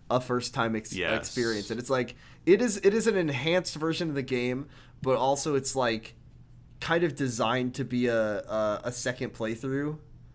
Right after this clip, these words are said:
Speaker 1: Like, it's, it's someone made, like, they put extra stuff into Persona five for people to play it
Speaker 2: Like,
Speaker 1: again.
Speaker 2: I mean, yes, but at the same time, the quality of life that you get for playing Royal,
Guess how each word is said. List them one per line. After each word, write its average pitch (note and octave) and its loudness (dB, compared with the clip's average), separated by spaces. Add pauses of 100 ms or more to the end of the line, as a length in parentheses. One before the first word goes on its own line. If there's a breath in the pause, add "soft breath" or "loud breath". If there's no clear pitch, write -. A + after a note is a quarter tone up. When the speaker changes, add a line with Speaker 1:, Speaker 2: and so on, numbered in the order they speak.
(120)
Speaker 1:
Like, C3+ 0
it's, C3 -4
it's C#3+ -2
someone D3 2
made, B2+ 0 (120)
like, A#2+ -4
they C3 0
put C3 -4
extra A#2 -6
stuff A2 -4
into A2+ -4
Persona G#2 -6
five G2+ -2
for A2 -10
people A2 -10
to F#2+ -10
play G2 -4
it G#2 0
Speaker 2:
Like, E3 -2
Speaker 1:
again. C#3 0
Speaker 2:
I F3+ 8
mean, F#3+ 4
yes, C3+ 8
but D#3+ 4
at D#3+ 2
the C#3+ 0
same C#3 4
time, C3+ 4
the G#2 2
quality A#2 6
of A2+ 2
life F2 2
that - -8
you F2 -4
get - -4
for F#2 -4
playing F#2 0
Royal, E2 0